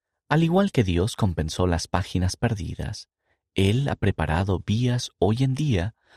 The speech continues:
para frustrar el esfuerzo que hace Satanás por debilitar nuestra fe. A nosotros nos toca ser fieles y seguir, a fin de que las puertas del infierno no prevalezcan en contra de nosotros.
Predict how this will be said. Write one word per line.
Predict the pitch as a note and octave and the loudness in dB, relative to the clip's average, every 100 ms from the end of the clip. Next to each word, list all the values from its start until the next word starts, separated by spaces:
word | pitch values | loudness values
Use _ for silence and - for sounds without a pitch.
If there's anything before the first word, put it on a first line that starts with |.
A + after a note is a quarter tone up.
| _ _ | _ _
para | - E2 | -4 -2
frustrar | D#2 F2+ - - A#2 D3+ | -2 -4 -6 0 0 2
el | D#3 | 2
esfuerzo | D3 - G2 G#2 - G#2+ | 0 0 0 0 -2 -4
que | - F#2 | 0 0
hace | G2 G#2+ | 0 -2
Satanás | - A2 B2 E2 D2 - - _ _ _ | -2 -2 -2 -2 -4 -8 -12 _ _ _
por | - D3 | 0 2
debilitar | C#3+ B2+ A#2+ A2 - E2 F2 | 4 4 4 2 0 -2 -2
nuestra | E2 D2+ - - | -4 -4 -6 -8
fe. | - F#2 - - _ _ _ _ _ _ _ _ | -6 -6 -6 -10 _ _ _ _ _ _ _ _
A | E2 | -6
nosotros | D2+ - G2+ - C3+ C#3 - | -4 0 0 0 -4 -4 -6
nos | E2 - | -8 -4
toca | - F#2+ F#2+ | -4 -2 -4
ser | G2+ A2 A2 | -2 -2 -2
fieles | A#2+ C#3 C3+ A#2+ - - _ _ _ - | -2 -2 -2 -8 -14 -20 _ _ _ -4
y | A#2 | -2
seguir, | - F2+ D#2+ D2+ G2+ _ _ _ _ - - | 0 0 -2 -4 -10 _ _ _ _ -20 -4
a | F2+ | -2
fin | - C3 C#3+ | 2 2 2
de | C#3+ | 0
que | - F2 | -2 -4
las | D2+ - | -6 -6
puertas | - C#3 D#3 D3 - | 0 0 0 -4 -2
del | C3+ | -2
infierno | C3 - F#2 E2+ - F2+ F2+ - _ _ _ | -2 -4 -2 -2 -2 -4 -4 -8 _ _ _
no | G#2 G2+ D3+ | 0 2 0
prevalezcan | - D#3 C#3+ A2 F2 F2+ - G2+ G2+ | 0 -2 0 0 0 -2 -2 -4 -2
en | A2 A2 | -4 -4
contra | - D#2 C#2 D2+ | -4 -6 -4 -4
de | D#2 | -4
nosotros. | D#2 E2 - - - - - - | -4 -6 -8 -10 -12 -16 -16 -20